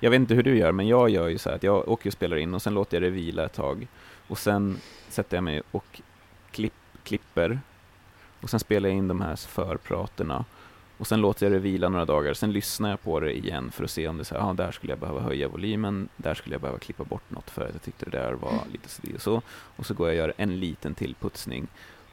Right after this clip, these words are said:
Speaker 1: Och sen publicerar jag det och, eh, liksom, och, och då när man har gjort det, dels har jag hört storiesna tre
Speaker 2: Ja.
Speaker 1: gånger.
Speaker 2: <laughs> Just det.
Speaker 1: Och, eh, dels så har jag,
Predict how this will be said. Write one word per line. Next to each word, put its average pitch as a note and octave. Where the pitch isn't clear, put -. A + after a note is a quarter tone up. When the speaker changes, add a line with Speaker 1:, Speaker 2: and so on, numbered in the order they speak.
Speaker 1:
Och G2
sen F2
publicerar D#2+
jag C2
det B1+
och, -
eh, G#1
liksom, -
och, G#2+
och A2
då A2+
när A2+
man A#2+
har A2+
gjort A#2+
det, G2
dels A2
har G2+
jag F#2+
hört A2
storiesna C#2
tre -
Speaker 2:
Ja. E3+
Speaker 1:
gånger. F2
Speaker 2:
<laughs> -
Just -
det. -
Speaker 1:
Och, -
eh, F2+
dels G2+
så G#2+
har F2+
jag, E2+